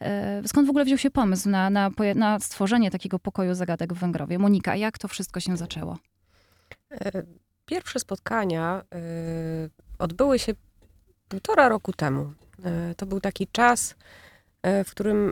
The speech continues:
Speaker 2: zastanawialiśmy się, co takiego warto byłoby zrobić w Węgrowie, żeby, em,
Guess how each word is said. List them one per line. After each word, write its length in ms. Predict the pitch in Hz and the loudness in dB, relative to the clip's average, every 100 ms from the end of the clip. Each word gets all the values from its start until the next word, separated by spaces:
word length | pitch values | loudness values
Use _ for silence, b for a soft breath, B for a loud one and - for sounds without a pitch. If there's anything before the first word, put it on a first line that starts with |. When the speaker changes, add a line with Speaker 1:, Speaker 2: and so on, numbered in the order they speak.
| 185 | 2
Speaker 2:
zastanawialiśmy 800 | 196 - 208 208 226 214 - 208 | 0 0 0 2 2 0 -2 -4
się, 120 | 202 | -2
co 360 | - 285 240 226 | 4 6 6 4
takiego 380 | 202 - 190 185 | -4 -6 -6 -4
warto 340 | 180 196 180 | -2 -2 -4
byłoby 300 | 170 175 170 | -2 0 0
zrobić 340 | 170 165 175 175 | 0 -2 0 -4
w 60 | |
Węgrowie, 480 | 175 185 175 196 202 | -2 0 0 0 -2
żeby, 400 | 185 170 175 175 - - | -2 0 0 0 -2 -2
em, 680 | 170 175 175 175 175 170 | -2 0 0 0 -2 -2